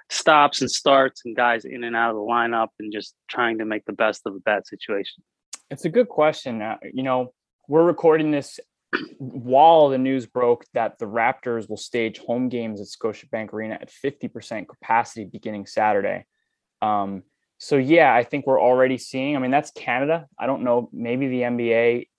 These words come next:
Speaker 2: in the United States will handle things differently. We do seem to be a little bit more of a capitalist society than our northern border, but it's not a bad precedent to reduce fans in the arenas as an initial step.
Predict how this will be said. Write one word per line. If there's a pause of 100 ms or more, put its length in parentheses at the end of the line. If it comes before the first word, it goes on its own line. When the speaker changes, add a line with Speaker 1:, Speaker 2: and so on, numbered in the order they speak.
(320)
Speaker 2:
in
the
United
States (240)
will
handle
things
differently. (320)
We
do
seem
to
be
a
little
bit
more
of
a (240)
capitalist
society
than (720)
our
northern
border, (180)
but (1400)
it's
not
a
bad
precedent (120)
to
reduce
fans
in
the
arenas
as
an
initial
step.